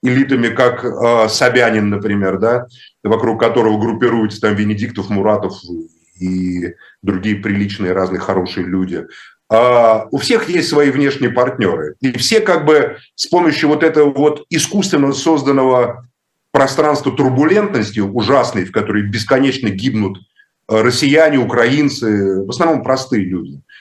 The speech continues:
э, решают главный для себя вопрос. Власть над пространствами Евразии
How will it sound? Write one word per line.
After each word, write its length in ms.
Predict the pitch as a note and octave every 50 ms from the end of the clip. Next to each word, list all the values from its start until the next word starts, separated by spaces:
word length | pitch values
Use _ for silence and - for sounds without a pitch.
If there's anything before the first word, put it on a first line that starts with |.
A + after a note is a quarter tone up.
| - - _ _ _ -
э, 1040 | A2+ A#2 B2+ B2+ B2+ B2 A#2+ A#2+ A#2 A2+ A2+ A2+ A2 A2 A2 G#2+ G#2+ G#2 G2+ G2 G2 F#2+ - - _
решают 760 | - A2+ B2 C#3+ D#3+ D#3+ - A3 A#3+ A#3+ A3 G3 - - - B2 A#2+
главный 400 | G#2 B2+ E3 F#3 F#3+ F3+ D#3+ C3+
для 180 | B2+ C3+ C3+
себя 200 | B2+ - D#3+ D3+
вопрос. 680 | C#3+ C#3 C3+ - - A#2+ G2+ F2+ - - - - - -
Власть 680 | F#2+ F#2+ G#2+ C3 C3+ D#3+ F3+ F#3 F3+ - - - - _ _ _ _
над 300 | - A#2 C3 C3+ E3 C#3 - - - _ _ _ _ _ -
пространствами 680 | C#3 C#3 C#3+ - - E3 D#3 D3 C#3+ C#3 - C#3+ B2+ B2+
Евразии 720 | A#2+ B2+ C3+ B2+ D3 D#3+ F3+ F#3 F3+ D3 C3+ A#2 G#2+